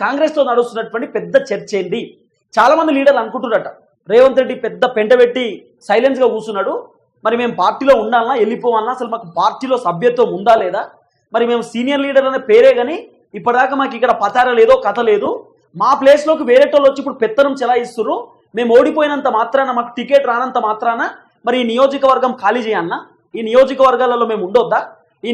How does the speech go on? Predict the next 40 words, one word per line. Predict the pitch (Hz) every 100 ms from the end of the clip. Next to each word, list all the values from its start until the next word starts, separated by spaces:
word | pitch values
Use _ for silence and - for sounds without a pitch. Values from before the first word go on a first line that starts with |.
| 226
నియోజకవర్గాల్లో | 269 277 269 262 247 254 240
మాకు | 220 190
అర్హత | 202 262 214 208
లేదా? | 214 - - _ _ -
అంటే | 233 269 220
ఇన్ని | 240 269 240
సంవత్సరాల | 277 277 294 285 285
నుండి | 277 214
కాంగ్రెస్ | 240 254 -
పార్టీ | 247 247
కోసం | 240 247 233
పనిచేస్తూ | 208 240 247 226 185
వచ్చినాం, | 175 240 - _ _ _
ఇప్పుడు | 214 233
ఎవడో | 240 277 -
కోన్కిస్క | 233 262 285 - 269 220
గొట్టంగాడు | 226 262 254 220
వస్తే | 208 302 - - _ -
ఇప్పుడు | 214 233 196
వాని | 226 269 262
పెత్తనం | 233 294 269
నడుస్తుంటే | 247 240 254 277
మేము | 240 196
సైలెన్స్ | 214 240 214
ఉండాలా, | 190 254 -
చేతులు | 220 262 240
ముడుచుకొని | 240 - 196
కూర్చోవాలా? | 190 208 170 170 285 - _ _ _
అసలు | 208 277
ఈ | 269
తెలంగాణలో | 226 269 294 294 285
కాంగ్రెస్ | 208 247 277 - 220
ప్రభుత్వం | 214 262 269 240
అధికారంలో | 233 240 233 220
ఉందా, | 240 285
బీఆర్ఎస్ | 254 262 254 247
ఉందా, | 233 240
మాకు | 220 170
అర్థమైతే | 214 247 190 196
లేదు. | 190